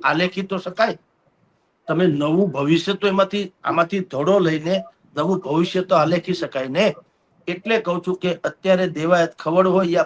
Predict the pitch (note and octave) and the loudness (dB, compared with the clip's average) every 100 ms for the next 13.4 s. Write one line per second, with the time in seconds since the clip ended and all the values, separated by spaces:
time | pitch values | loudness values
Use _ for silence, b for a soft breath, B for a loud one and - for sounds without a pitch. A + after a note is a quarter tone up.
0 | - C#3+ - - D3+ F3+ - F3+ - E3+ | -2 -12 -16 -6 -2 -2 0 -2 0 -4
1 | D#3+ C3+ D#3+ G3 F#3 E3+ E3+ - D#3+ D3 | -6 0 4 4 4 -2 -2 -2 -2 -2
2 | C#3+ B2+ C#3 B2+ A2 B B B B3 B3+ | -2 -4 -6 -6 -12 B B B 0 0
3 | - G#3 A3+ G#3+ A#3+ A3 A3 G#3+ F3+ F#3 | 0 -2 0 0 0 0 0 0 -2 -4
4 | F#3 F#3+ - E3+ F3 E3+ D#3+ E3 C#3+ D3 | 0 -2 0 -2 0 0 -2 -6 -6 -4
5 | C#3+ C3 C3+ E3+ G#3 G#3+ - _ _ _ | -4 -4 0 4 4 2 -6 _ _ _
6 | D#3+ D3+ C3+ D3 D3+ C#3+ D#3 F3+ F3+ - | -8 -4 0 2 2 0 0 0 -2 -8
7 | C#3+ D3+ D#3+ F3 - C3+ C3+ C3+ D#3 D#3+ | -8 -4 -4 -4 -6 -4 -2 -2 -2 2
8 | E3+ C3 C3 C#3+ D#3 C3 D3+ D#3 C3 B2+ | 2 0 -4 2 2 4 0 0 -4 -4
9 | B2+ B2 E3 - - _ _ _ _ _ | -2 0 0 0 -8 _ _ _ _ _
10 | - - _ _ _ _ D3+ D#3+ D#3+ D#3 | -20 -20 _ _ _ _ -2 -2 -2 -4
11 | D#3 F3 D#3+ D3 D3+ D3+ F#3 G#3 G3 - | -2 0 -2 -2 -4 0 2 4 2 -6
12 | _ _ - C#3+ D3 D3+ F3 E3 C#3+ - | _ _ -16 -6 0 4 4 2 0 -6
13 | B2+ - A2 | -10 -10 -14